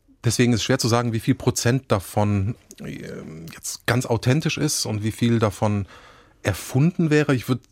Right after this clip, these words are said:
sagen, dass nichts davon erfunden ist, sondern dass ich versucht habe, die Geschichte so aufzuschreiben, wie ich sie erinnere. Und ich glaub, dass bei jeder Erinnerung, ähm, gerade wenn die so lange zurückliegt, äh,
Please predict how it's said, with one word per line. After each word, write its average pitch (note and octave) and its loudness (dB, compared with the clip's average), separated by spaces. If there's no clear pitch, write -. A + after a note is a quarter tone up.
sagen, A#2+ 2
dass A#2 -2
nichts A#2+ 2
davon A2+ 0
erfunden B2+ 2
ist, C3 2
sondern A2 4
dass G#2 2
ich G#2+ -4
versucht A2 -4
habe, G#2+ 2
die G#2+ 0
Geschichte G#2+ 0
so A2+ 4
aufzuschreiben, A#2+ -2
wie A2+ 2
ich A#2 2
sie B2+ 0
erinnere. A2+ 4
Und G#2+ -2
ich A2+ -4
glaub, A#2 0
dass - -4
bei G#2+ 0
jeder G#2+ 2
Erinnerung, G#2+ 0
ähm, F#2 0
gerade G2+ 0
wenn G2 0
die G2 0
so G#2 0
lange G2 2
zurückliegt, G2 -2
äh, F#2+ -2